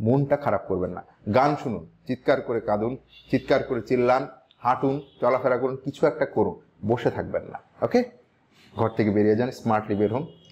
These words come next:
খাওয়া দাওয়া করুন, আরামে থাকুন, মনটাকে একদম হালকা করে নিন। জীবনটা অনেক সুন্দর,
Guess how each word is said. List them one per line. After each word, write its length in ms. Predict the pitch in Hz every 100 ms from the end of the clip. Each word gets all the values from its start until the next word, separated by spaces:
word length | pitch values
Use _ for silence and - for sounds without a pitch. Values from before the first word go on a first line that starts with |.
| -
খাওয়া 200 | - 98
দাওয়া 180 | 101 95
করুন, 200 | 101 117 - - -
আরামে 300 | 101 101 113
থাকুন, 300 | 104 95 87 - _ _ 107
মনটাকে 880 | 135 143 147 151 - - - -
একদম 540 | 120 117 117 107 123 110
হালকা 340 | 110 113 110
করে 220 | 101 98
নিন। 140 | 90 80 - -
জীবনটা 380 | 104 131 135 127
অনেক 200 | 120 107
সুন্দর, 360 | - 104 85